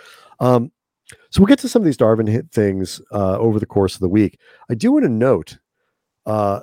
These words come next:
a very, very controversial member of the Lakers roster had a very, uh, cool milestone tonight,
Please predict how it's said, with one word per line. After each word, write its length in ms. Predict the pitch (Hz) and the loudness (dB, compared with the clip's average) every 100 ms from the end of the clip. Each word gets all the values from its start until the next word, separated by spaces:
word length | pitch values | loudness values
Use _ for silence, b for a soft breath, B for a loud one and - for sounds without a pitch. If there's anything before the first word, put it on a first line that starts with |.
| - | -2
a 140 | 139 | -2
very, 680 | 110 101 180 254 190 85 73 | -2 -2 0 0 -2 -4 -8
very 340 | 104 147 294 110 | -6 -4 -2 -4
controversial 800 | - 202 208 120 143 - 107 80 | -4 -4 -4 -2 -4 -2 -4 -4
member 340 | 117 170 95 | -4 -2 -4
of 80 | 80 | -6
the 80 | 87 | -4
Lakers 420 | 117 147 98 - | -4 -2 -8 -6
roster 440 | 107 143 - 85 | -4 -4 -6 -8
had 180 | 76 107 | -4 -2
a 80 | 101 | -2
very, 640 | 92 101 170 185 196 190 _ _ _ _ | -2 -2 -2 -2 -4 -6 _ _ _ _
uh, 340 | 101 101 98 - _ | -6 -4 -4 -8 _
cool 600 | - 147 135 123 135 - | -4 0 2 2 -2 -6
milestone 800 | 120 131 185 240 131 - 101 85 | -8 -4 -2 -2 -2 -2 -4 -4
tonight, 480 | 82 92 80 87 135 | -8 -8 -4 -6 -8